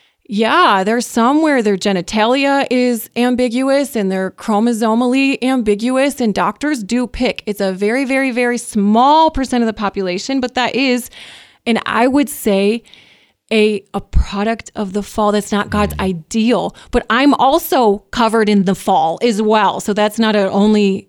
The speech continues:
Speaker 1: only, uh, intersex people. Now, there's people who wrestle. Now, what it means to embody male and female, like, wh-, what's the ideal female and ideal male?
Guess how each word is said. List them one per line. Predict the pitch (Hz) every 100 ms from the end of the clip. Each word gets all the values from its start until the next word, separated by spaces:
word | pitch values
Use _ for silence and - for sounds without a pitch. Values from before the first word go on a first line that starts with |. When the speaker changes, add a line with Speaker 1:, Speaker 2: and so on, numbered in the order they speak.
| -
Speaker 1:
only, | 202 202 196 190 - -
uh, | 190 190 -
intersex | 208 240 240 202 -
people. | 208 196 - - - - - -
Now, | 220 247 302 247 208 220 269 _ _ -
there's | 233 240
people | - 247 254 247
who | 247 220
wrestle. | 196 226 285 - 208
Now, | 247
what | 220 254 359
it | -
means | 247 262 277 285 277
to | - 277 -
embody | 208 175 190 180 240 294 302 - _ _ _ _ _ -
male | 254 262
and | 254 240
female, | 262 254 262 262 247 _ _ _ _ _ _ _ _ _ _ -
like, | 233
wh-, | 196 185 185 -
what's | 202 240 -
the | 254 226
ideal | 208 214 226 214 233 220
female | - 220 226 233 247
and | 196
ideal | 202 214 196 226 214
male? | 185 190 208 214